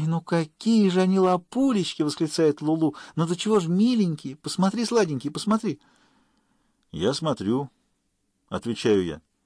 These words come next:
и думаю, что только что нашёл подарок Лулу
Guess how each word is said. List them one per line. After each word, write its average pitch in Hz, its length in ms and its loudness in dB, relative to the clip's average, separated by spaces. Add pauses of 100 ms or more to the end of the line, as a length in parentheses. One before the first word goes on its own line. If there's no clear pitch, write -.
(920)
и 107 140 -2
думаю, 139 340 0
что 120 300 -2 (180)
только 214 460 0
что 110 420 -2
нашёл 131 420 2
подарок 117 640 0
Лулу 123 520 0